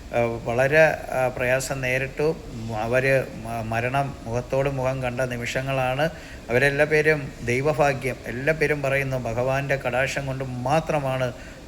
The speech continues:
ജീവിതത്തിലേക്ക് തിരിച്ചു വന്നത്. അത്ര രീതിയിലുള്ള മുൾമുനകളിലായിരുന്നു എന്ന് അവർ ഓരോരുത്തരും വെളിപ്പെടുത്തുന്നത് ഞാൻ കണ്ടു.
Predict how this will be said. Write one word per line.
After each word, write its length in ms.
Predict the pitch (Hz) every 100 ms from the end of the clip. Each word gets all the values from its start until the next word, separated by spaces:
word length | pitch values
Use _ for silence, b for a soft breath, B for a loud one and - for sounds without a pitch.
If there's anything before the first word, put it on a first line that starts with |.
| 117
ജീവിതത്തിലേക്ക് 720 | 127 135 135 127 127 127 131
തിരിച്ചു 300 | 123 131 131
വന്നത്. 440 | 127 120 120 113 - - -
അത്ര 340 | 117 135 139
രീതിയിലുള്ള 720 | 123 131 135 127 123 127 - B B B
മുൾമുനകളിലായിരുന്നു 1500 | 120 131 143 135 135 139 135 135 120 123 135 131 131 139 151 -
എന്ന് 440 | 120 131 131 117 B B -
അവർ 140 | 117 127
ഓരോരുത്തരും 580 | 127 143 135 139 135
വെളിപ്പെടുത്തുന്നത് 680 | 127 127 135 135 139 135 135
ഞാൻ 220 | 123 127
കണ്ടു. 220 | 120 113